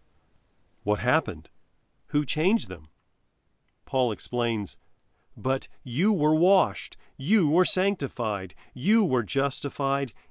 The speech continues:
in the name of the Lord Jesus Christ and by the Spirit of our God." God brought them to trust in Jesus. They were baptized and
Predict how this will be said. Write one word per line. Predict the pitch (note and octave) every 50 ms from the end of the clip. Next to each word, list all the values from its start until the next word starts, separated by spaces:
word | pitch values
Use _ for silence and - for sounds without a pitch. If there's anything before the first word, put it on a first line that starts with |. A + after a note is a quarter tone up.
| - _ -
in | E3+ F3+ G3 G#3 G#3 F3+
the | C3 B2+ A#2+
name | A2 G#2+ A#2+ D3 D#3+ F3 F3 F#3 F#3 D3+
of | B2 A#2+ A2+ F#2
the | A2 G2+
Lord | G2 G#2+ C3 D3+ F3 F3+ E3
Jesus | - F3+ F#3 F3+ D#3+ F#3+ F#3 -
Christ | - - A#2 G#2+ G2+ G2 G2+ G2 - - - _ _ _ _ _ _ _ _ _ _ _ _ -
and | G#2 G2+ F#2 E2
by | - C#3 D3+ E3 F3+ F#3+ F3
the | G3 G3
Spirit | - - - - D3+ C3+ A#2+ B2 B2 B2 - - _ -
of | - A2 G#2+ F#2+
our | G#2 G#2+ A#2
God." | G2+ G#2 G2+ F2+ E2+ D#2 D2+ D#2+ - - _ _ _ _ _ _ _ _ _ _ _ _ _ _ _ _ _ _ _ _ _ _ _ _ _ _ _ _ _ _ -
God | D#3 E3+ E3+ E3+ C#3+ F#2+ -
brought | A2 G#2+ G2+ F#2+ - -
them | A2 G#2+ G#2 G#2+ G#2
to | - G2+
trust | - - - - E3+ D3+ G#2 F2 - - - - - -
in | A#2+ G#2 G#2 F#2+
Jesus. | - A2 A#2 A#2 G#2+ - - G2 F2 E2+ - - - - _ _ _ _ _ _ _ _ _ _ _ _ _ _ _ _ _ -
They | G2 B2+ C3 C3+
were | C3+ B2 A2 - - -
baptized | - A2+ F#2+ D#3 D#3 D3+ - - - D3 C3+ A#2+ G#2+ G#2 - C3
and | B2 A#2 A#2